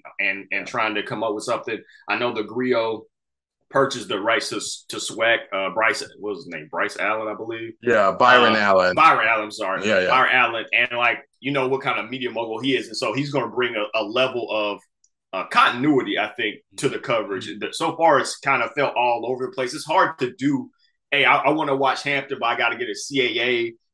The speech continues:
Speaker 1: uh,
Speaker 2: Yeah.
Speaker 1: uh, media package. Oh, I wanna
Speaker 2: <laughs>
Speaker 1: watch, uh, A and T. I wanna watch this team."
Speaker 2: Yeah.
Speaker 1: Well, I'm not gonna buy five packages, right? Like, I'm, I,
Speaker 2: Yeah.
Speaker 1: I'll, I will buy more than the regular person 'cause I wanna see these games so badly and because that's part of what we do. But, like,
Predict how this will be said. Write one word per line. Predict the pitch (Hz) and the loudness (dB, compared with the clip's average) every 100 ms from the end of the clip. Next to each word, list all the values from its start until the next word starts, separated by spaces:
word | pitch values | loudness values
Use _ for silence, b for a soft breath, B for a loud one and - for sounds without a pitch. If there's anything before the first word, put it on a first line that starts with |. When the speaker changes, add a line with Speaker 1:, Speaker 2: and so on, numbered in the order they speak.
| _ _ | _ _
Speaker 1:
uh, | 101 98 95 | -4 -2 0
Speaker 2:
Yeah. | 98 95 101 | 2 2 0
Speaker 1:
uh, | 101 | -2
media | 120 139 135 113 | 0 2 2 2
package. | 131 123 127 123 123 | 2 2 2 -2 0
Oh, | 127 131 | -2 0
I | |
wanna | 131 123 117 160 - | 0 0 0 0 -2
Speaker 2:
<laughs> | 131 | -8
Speaker 1:
watch, | 123 120 117 - | -4 -4 -2 0
uh, | 117 123 120 110 104 139 | 0 0 0 0 -2 2
A | 143 | 2
and | 135 | 2
T. | 147 143 | -2 -2
I | 135 | -2
wanna | 135 135 | -2 -2
watch | 131 117 - - | -2 -2 -4 -6
this | 143 147 | -6 -4
team." | 151 143 | -4 0
Speaker 2:
Yeah. | 95 92 90 | 4 4 6
Speaker 1:
Well, | 180 | 4
I'm | 214 | 6
not | 240 185 | 4 4
gonna | 180 | 4
buy | 160 160 - | 4 4 2
five | 123 123 110 110 | 0 2 0 -2
packages, | 113 104 - - 110 | -2 -2 -4 -14 -4
right? | 117 110 | -4 -2
Like, | 110 | 2
I'm, | 143 143 135 | 2 2 2
I, | 143 | 4
Speaker 2:
Yeah. | 113 151 | 6 6
Speaker 1:
I'll, | 220 185 131 | 4 4 4
I | 175 | 4
will | 190 165 | 6 4
buy | 131 139 127 135 | 4 2 2 -2
more | 143 135 | -2 -2
than | 120 110 | -6 -8
the | |
regular | 104 131 - 151 | -4 0 2 0
person | 131 127 127 123 | -2 -6 -6 -10
'cause | 117 | -6
I | 120 | -6
wanna | 120 110 | -8 -10
see | 127 113 | -12 -12
these | 95 | -4
games | 120 156 135 | -2 0 -2
so | 107 | -2
badly | 110 107 104 98 | 0 0 0 -4
and | 107 | -4
because | 113 107 | -6 -4
that's | 107 - | -6 -2
part | 117 110 | -2 -2
of | 107 | -4
what | 101 | -6
we | 98 90 | -6 -6
do. | 110 135 104 - b b - | -2 -2 -4 -10 b b 0
But, | 143 | 2
like, | 139 135 113 - | 4 2 0 -6